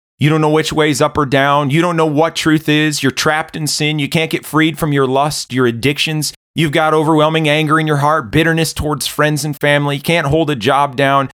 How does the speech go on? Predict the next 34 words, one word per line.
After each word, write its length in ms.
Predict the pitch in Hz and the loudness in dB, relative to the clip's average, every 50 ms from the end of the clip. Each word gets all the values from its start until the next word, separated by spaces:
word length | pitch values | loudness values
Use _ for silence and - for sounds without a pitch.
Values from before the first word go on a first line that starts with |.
| _ - | _ -4
You 100 | 123 131 | -4 -4
feel 260 | - - 156 160 160 147 | -2 0 2 2 2 2
like 200 | 147 143 143 - | 2 0 -2 -2
you're 80 | 135 | -2
purposeless. 840 | - - - - 143 147 - 160 147 - - 156 156 151 - - - _ _ _ _ | -2 -2 -2 -2 -2 -2 -2 -4 -4 -4 -4 -4 -4 -4 -4 -6 -8 _ _ _ _
Maybe 440 | - 147 165 180 180 180 185 175 156 - _ _ | 0 2 2 2 2 0 0 -2 -2 -6 _ _
you 160 | - 135 156 170 | -2 0 2 2
have 140 | 170 151 | 2 2
a 40 | 151 | 0
family 500 | - - - 165 165 175 185 180 170 151 | -2 -2 0 0 2 2 2 2 2 2
member 280 | 135 127 131 120 123 123 | 2 2 2 2 0 0
that's 180 | 117 117 - | 0 0 0
in 160 | - 123 104 95 | 0 -2 0 2
darkness, 480 | 120 110 110 104 - 110 98 - - | 2 0 0 0 -4 -8 -8 -4 -2
and 80 | 139 143 | 2 4
you 140 | 143 143 143 | 4 4 4
hope 240 | 151 160 143 156 | 4 2 0 0
and 120 | 170 147 - | -4 -4 -4
pray 320 | - 139 160 170 185 175 | -2 0 2 2 2 2
that 140 | 156 156 131 | 0 0 0
they 120 | 139 139 | -2 -2
could 180 | - 139 120 92 | -2 -2 -4 -2
get 160 | 131 147 139 | -2 -4 -2
some 160 | - 147 131 | -4 -6 -4
help. 320 | 107 123 151 165 156 - 143 | -2 -2 0 0 -2 -2 -4
You 160 | 131 113 - - - | -4 -6 -6 -8 -8
help. 340 | 104 143 160 160 139 - | -4 -2 -2 -2 -2 -4
You 120 | 123 127 127 | -4 -4 -2
want 240 | 127 143 160 185 190 | 0 2 2 2 0
them 100 | 165 131 | -2 -2
to 60 | 123 | -4
serve 340 | - - 160 165 151 120 107 | -4 -2 -2 -2 -2 -2 -2
God. 440 | - 131 139 151 165 156 127 107 95 - _ _ _ _ _ _ - - | -2 0 0 2 2 0 -2 -4 -8 -12 _ _ _ _ _ _ -8 -4
Jesus 720 | - 110 156 175 190 185 165 117 98 104 90 - - - | 0 0 2 2 2 0 -2 -2 -2 -4 -4 -4 -6 -8